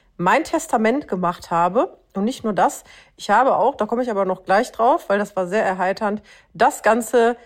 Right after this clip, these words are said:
versucht, beim Nachlassgericht zu hinterlegen. So, das hat mich schon, ähm, organisatorisch einiges gekostet, mir einiges abverlangt. Aber ich möchte ganz wichtig darüber sprechen, weil ich vielleicht auch weiß, ähm, den einen oder anderen dann ermutigen zu können,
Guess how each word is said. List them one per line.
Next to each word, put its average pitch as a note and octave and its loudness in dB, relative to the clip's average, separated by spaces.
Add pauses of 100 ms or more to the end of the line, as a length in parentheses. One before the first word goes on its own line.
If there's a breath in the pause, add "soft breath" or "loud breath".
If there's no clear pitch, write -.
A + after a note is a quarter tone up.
(120)
versucht, A#3 -2
beim G#3 2
Nachlassgericht F#3+ -4
zu G3 -8
hinterlegen. G3+ 0
So, D#3 -6 (120)
das B3+ 0
hat C#4+ -14
mich B3+ -8
schon, G#3 -2 (300 loud breath)
ähm, G3 2
organisatorisch A3+ 0
einiges G#3 0
gekostet, B3 -2
mir F#3 0
einiges F#3+ 0
abverlangt. B3 0
Aber G#3 -2
ich G#3+ -8
möchte C#4 0 (460 loud breath)
ganz F#4 0
wichtig C#4 -4
darüber G#3+ 0
sprechen, F#3+ -4
weil B3 4
ich - -8
vielleicht E3+ -6
auch F#3+ -4
weiß, G#3+ 0 (380 soft breath)
ähm, A#3 -2
den A3+ 0
einen D#4+ 0
oder D4 2
anderen B3 -2
dann A3 0
ermutigen C4+ -4
zu - -12
können, A#3+ -2